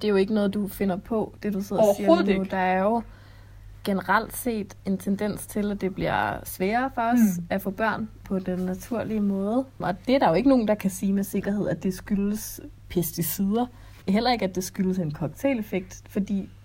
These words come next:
Speaker 1: hele pointen med den, det er jo, at man ikke kan sige rigtig noget som helst om
Speaker 2: Nej.
Speaker 1: den med sikkerhed, fordi den ser forskellig ud fra person til person.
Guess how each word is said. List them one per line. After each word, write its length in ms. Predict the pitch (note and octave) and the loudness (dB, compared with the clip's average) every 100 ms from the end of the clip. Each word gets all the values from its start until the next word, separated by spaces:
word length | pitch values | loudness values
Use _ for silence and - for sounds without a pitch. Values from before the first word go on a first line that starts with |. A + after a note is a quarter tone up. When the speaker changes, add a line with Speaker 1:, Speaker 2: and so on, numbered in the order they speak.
| - - - A#3 - | -20 -20 -16 -14 -8
Speaker 1:
hele 200 | G#3 B3 | 0 2
pointen 380 | A3 G#3 F#3 F#3+ | 2 0 0 -2
med 80 | F3+ | -2
den, 220 | F3+ F#3+ | 0 -2
det 100 | - F#3+ | -2 -2
er 100 | F#3 | 0
jo, 120 | G3 | 0
at 180 | F3+ F3 | -2 -4
man 160 | F3 | -4
ikke 120 | F#3 F#3 | -4 -4
kan 120 | G3+ | -8
sige 380 | G3+ G3+ G#3+ G#3 | -4 -2 -2 -2
rigtig 260 | G3+ G3 G3+ | -4 0 0
noget 280 | G3+ G#3+ A3+ - | 2 2 0 -6
som 180 | - G3+ | -4 -2
helst 320 | G#3 F#3+ - G#3+ | -2 -4 -6 0
om 100 | A3+ | 0
Speaker 2:
Nej. 100 | C4+ | 2
Speaker 1:
den 100 | B3+ | 0
med 80 | |
sikkerhed, 420 | G3+ A3 G3+ G#3+ F#3 | 0 -4 -2 -4 -4
fordi 220 | G#3 G#3 | -4 -4
den 120 | G#3 | -2
ser 160 | G#3 F#3+ | -2 -4
forskellig 460 | - - A3+ G#3+ | -4 -6 -2 -2
ud 100 | G#3 | -4
fra 140 | - G3 | -4 -6
person 380 | G3+ - G#3+ | -6 -6 -6
til 120 | A3 G#3 | -8 -10
person. 360 | G#3+ B3 A3+ | -6 -4 -4